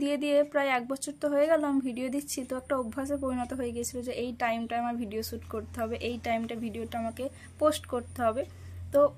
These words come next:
সেটা আলাদা রকম একটা habit হয়ে গিয়েছিলো। কিন্তু এই যে video off হয়ে গেল না প্রায় এক সপ্তাহ মতো, তো মনটা একটু খারাপ হচ্ছে যে কবে ফোনটা হবে আমার, কবে ফোনটা ঠিক হবে। তে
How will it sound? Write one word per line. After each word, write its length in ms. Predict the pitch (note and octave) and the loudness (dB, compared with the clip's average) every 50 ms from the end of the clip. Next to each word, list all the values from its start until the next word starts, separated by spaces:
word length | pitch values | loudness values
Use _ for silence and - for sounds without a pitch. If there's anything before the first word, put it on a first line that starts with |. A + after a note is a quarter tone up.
| - - - - | -6 -12 -6 -4
সেটা 180 | E4 - E4+ - - - - B3 | 2 4 4 4 4 4 6 6
আলাদা 240 | B3 A#3 A#3+ B3 B3 B3 | 8 8 8 8 6 4
রকম 160 | B3 - C#4+ C4+ C4 | 2 2 2 2 2
একটা 200 | B3+ - - C4+ C4+ C4+ C4 | 0 2 4 4 6 6 6
habit 260 | A#3 G#3+ G#3+ B3 A#3 - | 4 2 2 -2 -4 -2
হয়ে 140 | C4+ A3+ A3 G#3 | -2 -4 -2 -2
গিয়েছিলো। 300 | G#3+ A3+ - - A#3 C4+ D#4 - - - - - - | -4 -4 -4 -6 -6 -8 -10 -10 -14 -20 -20 -6 0
কিন্তু 180 | E4+ D4+ D4 D4+ D4+ D4 | 0 2 4 4 4 4
এই 40 | C#4+ C#4+ | 4 4
যে 60 | D4 C4+ C#4+ | 2 2 0
video 220 | C#4 A#3 A#3 C4+ C#4 C4+ C#4 | 0 0 4 4 6 6 4
off 60 | C#4 - | 4 4
হয়ে 120 | D4 C#4+ C#4+ C#4+ | 4 6 6 6
গেল 100 | C#4+ D4+ D#4 D4 | 6 6 4 4
না 60 | C#4 C4 - | 2 0 -2
প্রায় 160 | - C4 C4 B3 A#3+ | -2 0 2 2 0
এক 60 | A#3+ - - | 0 -2 -4
সপ্তাহ 280 | - C4 C4 - - C#4 C#4+ | -4 -4 -2 0 2 2 2
মতো, 200 | C#4+ D4 C#4+ C4+ A3+ G#3+ - - | 2 0 -2 -4 -6 -8 -8 -4
তো 40 | D4 C#4+ C#4 B3+ | -2 0 0 0
মনটা 220 | A#3+ A#3+ A#3+ - B3 | -2 -2 -4 -6 -6
একটু 120 | B3 C4+ C4 - | -6 -8 -8 -4
খারাপ 220 | - G#3+ G#3 G#3+ G#3+ | -4 -2 -2 -2 -4
হচ্ছে 200 | - G#3 - - - B3 | -6 -10 -12 -10 -10 -10
যে 60 | A#3+ A#3+ - - | -10 -8 -4 0
কবে 320 | A3 G#3+ G#3 A3 A#3+ B3 C4 C4+ - | 0 2 2 0 0 -2 -2 -2 -4
ফোনটা 340 | B3 A#3 A#3 A3+ - A#3+ A#3+ A#3+ A#3 | -4 -6 -4 -2 -2 0 0 0 0
হবে 240 | A3 G#3 G#3 A3+ A3 A3 G#3+ | -2 -2 -2 -4 -4 -6 -4
আমার, 180 | G#3+ G#3+ A3 A3 A3+ - | -4 -4 -6 -6 -6 -4
কবে 200 | A#3 A#3 A#3 B3+ C4 - | -4 -2 -2 -2 -4 -4
ফোনটা 240 | B3+ A#3+ A#3+ - B3+ B3+ - | -4 -6 -4 -4 -4 -6 -6
ঠিক 160 | - - A3+ - - - | -10 -14 -10 -8 -6 -4
হবে। 180 | A3+ A3+ A3+ A#3+ - - - - _ _ | -4 -4 -6 -8 -12 -14 -20 -20 _ _
তে 80 | _ C#4 | _ -2